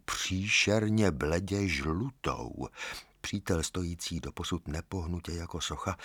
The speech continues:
vyhlíží v žlutavé té záři děsně. Z nenadání sebou trhne, jako by jej byla zmije uštknula, a upřev svůj zrak do zažloutlého ohně, vyrazí ze sebe. "Ha, co tam?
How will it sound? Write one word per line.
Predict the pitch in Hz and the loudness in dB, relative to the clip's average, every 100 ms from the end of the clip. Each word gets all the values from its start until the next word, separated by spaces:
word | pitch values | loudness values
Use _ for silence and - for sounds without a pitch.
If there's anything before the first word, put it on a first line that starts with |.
| - - | -8 0
vyhlíží | 78 85 90 87 78 | 0 2 0 0 0
v | 67 | 0
žlutavé | 73 85 90 90 90 | -2 0 0 2 0
té | 85 85 80 71 | 0 0 0 0
záři | 76 87 85 90 | 0 2 2 2
děsně. | 76 80 85 - - 62 58 60 - - - - - - - | 0 -2 -2 -2 -4 -6 -10 -12 -10 -8 -8 -10 -16 -12 -2
Z | 71 | 2
nenadání | 80 95 110 95 76 87 80 78 71 | 6 8 8 8 6 6 6 2 0
sebou | - 87 87 82 - - | 0 2 4 2 0 -4
trhne, | - 80 76 80 92 95 | 0 2 2 2 2 2
jako | 82 - | 0 -2
by | 80 | -2
jej | 82 80 73 | 0 0 -2
byla | 78 76 | -4 -4
zmije | 62 65 71 73 73 80 - | -2 -2 0 2 4 4 4
uštknula, | 90 80 - - 87 92 101 - - - | 0 -2 -4 0 4 8 8 6 -4 0
a | 78 - | 0 0
upřev | 104 - 87 | -6 -2 -2
svůj | - 78 76 | -2 -2 -2
zrak | 69 87 85 - | -2 -2 -2 -4
do | 71 95 | 4 6
zažloutlého | 95 87 78 82 - 82 71 64 | 6 4 0 -2 2 2 2 -2
ohně, | 90 76 85 82 - - - | -2 0 0 0 -4 -10 -10
vyrazí | 65 87 87 92 95 87 76 73 | -2 2 6 8 8 6 2 0
ze | 65 92 | 2 2
sebe. | - 87 80 78 - - | 4 2 0 -2 -6 -2
"Ha, | - - - - - - - | 2 6 6 6 2 -6 2
co | - - - | 2 2 0
tam? | - - - | -2 -2 -2